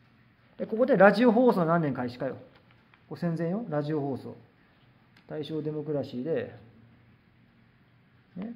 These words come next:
八十一ページ。これ二十五。ちょうど加藤孝明二十五。三点セット言える？三点セット。普通選挙法、日ソ基本、ね、治安維持法、三点セット。ここね。ラジオは二十五。テレビは五十三。オッケ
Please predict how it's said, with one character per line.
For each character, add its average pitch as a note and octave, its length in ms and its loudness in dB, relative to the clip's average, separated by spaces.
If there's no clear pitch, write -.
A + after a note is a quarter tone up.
八 D3+ 200 -6
十 D#3 100 -4
一 D3 120 -8
ペ D3 120 -2
ー B2 40 -4
ジ。 A2+ 320 -14
こ G3 80 -8
れ E3 60 -4
二 F3 140 4
十 A#2+ 280 -4
五。 D3 240 0
ち - 60 -6
ょ G3+ 60 2
う - 20 2
ど F#3 60 -2
加 A3+ 160 0
藤 F3+ 200 4
孝 F3 220 4
明 C#3+ 120 -2
二 D3+ 120 -2
十 B2 160 -4
五。 A2 160 -8
三 F#3 140 0
点 F#3 100 2
セ F#3+ 60 0
ッ - 20 -8
ト D3+ 60 0
言 C#3+ 100 2
え - 20 4
る？ F3 120 -4
三 C#3 100 -6
点 C3+ 100 -4
セ B2+ 80 -6
ッ - 40 -4
ト。 - 160 -12
普 D3 140 -10
通 D#3 240 -2
選 D3+ 200 -4
挙 D3 160 -2
法、 F3+ 420 -2
日 D3 240 -4
ソ E3+ 100 0
基 F3 140 -4
本、 F3+ 320 -2
ね、 G#3 120 -4
治 D#3 220 -4
安 D3 100 2
維 D3 80 2
持 C#3 140 -4
法、 A#2 160 -6
三 B2 180 -8
点 A#2+ 160 -6
セ A2+ 80 -12
ッ G#2+ 40 -12
ト。 - 180 -20
こ C3 100 -12
こ - 80 -10
ね。 D3+ 100 -12
ラ D#3 140 -2
ジ D#3+ 180 -4
オ A3+ 60 4
は A#3 100 6
二 F3 160 2
十 A#2+ 300 -6
五。 A2+ 180 -12
テ F3 100 -4
レ E3 140 -4
ビ G3+ 120 -2
は B3 140 0
五 C3 220 -4
十 A#2+ 200 -6
三。 A2 200 -12
オ C3 60 -12
ッ - 40 -14
ケ - 220 -14